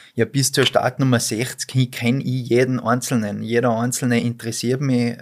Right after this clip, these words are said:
ähm, und bei jedem will ich wissen, wie, wie fährt der jetzt Ski. Das war mir überhaupt das Wichtigste. Der zweite Durchgang war mir dann gar nicht mehr so interessant, <laughs> wenn ich jetzt ehrlich bin. Ähm, aber der erste, einfach da mal so das, einmal sehen, wie,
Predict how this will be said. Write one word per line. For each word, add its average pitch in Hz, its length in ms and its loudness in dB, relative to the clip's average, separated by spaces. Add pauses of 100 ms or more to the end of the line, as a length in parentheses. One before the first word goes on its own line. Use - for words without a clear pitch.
(120)
ähm, 113 460 -6
und 113 340 -10
bei 107 80 0
jedem 110 380 -2
will 120 140 0
ich 117 40 -6
wissen, 120 300 -4
wie, 113 200 -4 (200)
wie 117 320 2
fährt 123 320 4
der 117 160 4
jetzt 113 260 0
Ski. 131 400 2
Das 120 180 -12
war 110 140 2
mir 110 140 0
überhaupt 117 280 -4
das 113 140 -6
Wichtigste. 120 520 -10 (380)
Der - 120 -14
zweite 113 320 2
Durchgang 113 360 0
war 107 120 2
mir 113 120 2
dann 104 180 -4
gar 104 120 -2
nicht 113 120 -2
mehr 110 120 -2
so 113 240 -2
interessant, 117 640 -4 (320)
<laughs> - 320 -16
wenn 120 120 0
ich 127 60 4
jetzt 120 180 2
ehrlich 113 340 2
bin. 117 220 -6 (640)
Ähm, 104 420 0 (300)
aber 107 180 2
der 104 120 2
erste, 110 580 2
einfach 110 260 0
da 117 120 -2
mal 107 180 0
so 110 140 -2
das, - 520 -4 (360)
einmal 110 240 0
sehen, - 640 -2
wie, - 840 -6